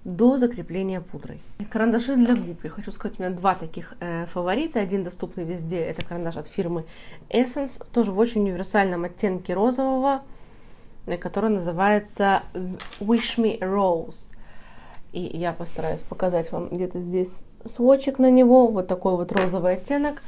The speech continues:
И опять-таки этот карандаш стоит полтора доллара. Второй карандаш стоит, э, примерно четыре доллара. Это фирма П два, э, немецкое производство. И мне очень нравится тоже очень универсальный, но в бежевых оттенках, э, цвет, который называется сто двадцать девятый оттенок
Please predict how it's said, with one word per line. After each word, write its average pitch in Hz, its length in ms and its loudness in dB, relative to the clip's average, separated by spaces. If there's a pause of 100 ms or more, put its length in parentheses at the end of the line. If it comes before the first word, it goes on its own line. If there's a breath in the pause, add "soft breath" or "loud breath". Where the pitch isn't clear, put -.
(340 loud breath)
И 247 140 6
опять-таки 208 480 2
этот 190 120 -6
карандаш 190 360 -2
стоит 180 280 -4
полтора 180 340 -2
доллара. 202 360 4
Второй 247 400 4
карандаш 214 420 2
стоит, 196 440 -2
э, 170 380 0
примерно 190 440 0
четыре 185 460 -2
доллара. 254 520 4
Это 226 200 -4
фирма 240 480 4 (100)
П 233 140 2
два, 170 440 -2 (460 loud breath)
э, 202 260 -2
немецкое 196 580 0
производство. 220 680 -2
И 202 380 -2
мне 208 220 4
очень 240 200 4
нравится 208 360 0
тоже 185 220 -2
очень 208 300 -2
универсальный, 202 600 4
но 196 140 0
в 180 140 -6
бежевых 170 460 2
оттенках, 165 580 -8 (600 loud breath)
э, 180 140 -2
цвет, 277 360 -2
который 220 240 -2
называется 208 420 0
сто 247 200 0
двадцать 208 400 -2
девятый 170 420 -2
оттенок 269 400 -2